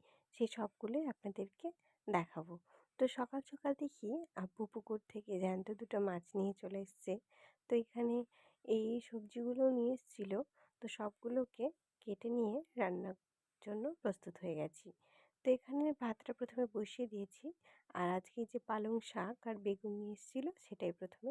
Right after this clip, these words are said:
চাপিয়ে দিব। তো এখানে লবণ এবং হলুদ দিয়ে সুন্দরভাবে শাকটাকে সেদ্ধ করার জন্য চাপিয়ে দিব। এখানে অল্প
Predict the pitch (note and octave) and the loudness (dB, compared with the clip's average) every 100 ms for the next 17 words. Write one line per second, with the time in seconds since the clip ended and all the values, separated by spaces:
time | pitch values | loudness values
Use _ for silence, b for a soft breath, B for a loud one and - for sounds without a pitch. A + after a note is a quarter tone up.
0 | D#4 - F#3+ - F#3 F#3+ F#3 - b b | -6 -4 -4 -4 -8 -6 -4 -4 b b
1 | b b - A#3 A3+ A#3+ A3+ A3 G#3 B3 | b b 4 4 4 0 2 0 2 2
2 | C#4+ A#3+ G#3+ C4+ D#4+ _ b b b G#3+ | 4 4 0 -4 -6 _ b b b -2
3 | A3+ A3+ B3 A3+ _ - B3+ F4 _ _ | 4 4 2 -6 _ -6 -2 -2 _ _
4 | _ _ _ _ - A#3 G#3+ A3 G#3+ G#3 | _ _ _ _ -2 0 0 -2 -4 -6
5 | A#3+ A3+ G3+ F#3 _ G#3+ G#3 C4 - G3+ | -8 -6 -8 -8 _ -12 -8 -8 -6 -10
6 | - G3 G#3+ G3+ G3 - F#3+ G3+ D4 _ | -8 -6 -4 -4 -6 -10 -8 -4 -6 _
7 | _ _ _ _ - F3 - G3 F#3+ G3+ | _ _ _ _ -4 -4 -2 -4 -4 -6
8 | F#3+ G#3+ G#3+ A#3+ C4 B3 G#3+ | -10 -10 -10 0 4 4 2